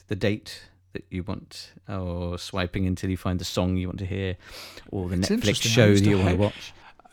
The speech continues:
Speaker 2: I, I, interestingly, w-, when, when Ten was, was, was popular in England,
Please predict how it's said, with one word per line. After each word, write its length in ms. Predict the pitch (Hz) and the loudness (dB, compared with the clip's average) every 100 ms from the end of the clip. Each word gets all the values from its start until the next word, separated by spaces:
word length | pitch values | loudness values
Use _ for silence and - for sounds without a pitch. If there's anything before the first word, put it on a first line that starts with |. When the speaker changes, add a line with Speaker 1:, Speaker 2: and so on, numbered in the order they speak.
| - - | -20 -18
Speaker 2:
I, 40 | - - - | -18 -20 -12
I, 160 | 160 135 - | -12 -12 -8
interestingly, 880 | 165 165 151 - 120 117 104 107 | -6 -4 -4 -4 -2 0 0 -2
w-, 480 | - - 135 - 120 156 - 123 | -6 -10 -10 -8 -10 -10 -10 -6
when, 360 | 143 151 139 131 | -2 0 0 0
when 160 | 139 | -2
Ten 140 | 131 131 | 0 -2
was, 680 | 123 131 120 - 120 113 - 64 - - | -2 -2 -2 -2 -2 -2 -6 -10 -14 -12
was, 500 | 92 113 110 95 - 214 | -10 -8 -8 -10 -12 -14
was 320 | 117 107 - - | -10 -10 -10 -8
popular 500 | 151 147 127 107 104 | -8 -4 -6 -6 -6
in 120 | 110 110 | -6 -4
England, 400 | 120 113 110 | -4 -4 -6